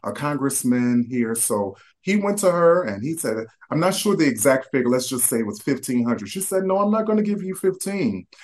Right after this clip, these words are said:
but I'll give you eight hundred." And from that eight hundred, he had to sign, um, the family. They had a, um, they had a, a company, and the family, they had a trust.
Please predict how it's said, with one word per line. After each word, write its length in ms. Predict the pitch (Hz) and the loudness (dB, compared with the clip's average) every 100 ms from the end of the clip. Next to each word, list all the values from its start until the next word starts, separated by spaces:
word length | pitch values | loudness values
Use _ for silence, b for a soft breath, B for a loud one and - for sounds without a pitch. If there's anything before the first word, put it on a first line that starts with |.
| - | -4
but 100 | 107 | 0
I'll 140 | 110 | 2
give 180 | 113 120 | 2 0
you 180 | 113 98 | 0 -2
eight 180 | 113 110 | -4 -4
hundred." 400 | 120 113 - - _ _ _ _ | -4 -4 -6 -16 _ _ _ _
And 320 | - 120 120 120 | 0 4 4 4
from 200 | 127 120 | 4 4
that 180 | 123 | 4
eight 160 | 120 127 | 0 -2
hundred, 380 | 127 127 135 127 | -2 -2 -2 -2
he 160 | 127 | -4
had 160 | 113 110 | -2 -2
to 80 | 120 | -2
sign, 600 | - 117 117 117 123 135 | -2 0 0 0 -2 -4
um, 260 | 110 104 101 | -6 -6 -6
the 300 | 101 92 90 b b b | -4 -4 -6 b b b
family. 460 | - 185 208 139 104 | 4 4 6 2 0
They 180 | 110 | -2
had 280 | 117 123 120 | -2 -2 -2
a, 340 | 104 101 95 92 | -2 -4 -6 -6
um, 520 | 101 95 90 87 85 98 - - | -8 -6 -6 -10 -16 -20 -20 -8
they 180 | 120 117 | -4 -4
had 280 | 123 113 | -4 -6
a, 360 | - 104 95 90 - _ _ | -6 -8 -10 -14 -18 _ _
a 240 | - 82 - | -14 -12 -14
company, 560 | - 226 240 85 85 - b b - | -2 0 0 -6 -12 -20 b b -4
and 360 | 120 110 107 | -2 0 -2
the 80 | 98 | -6
family, 400 | - 123 135 135 | -2 0 0 -2
they 160 | 120 107 | -2 -4
had 160 | 113 | -4
a 80 | 98 | -4
trust. 680 | - - 123 147 - - | -8 -2 0 0 -2 -8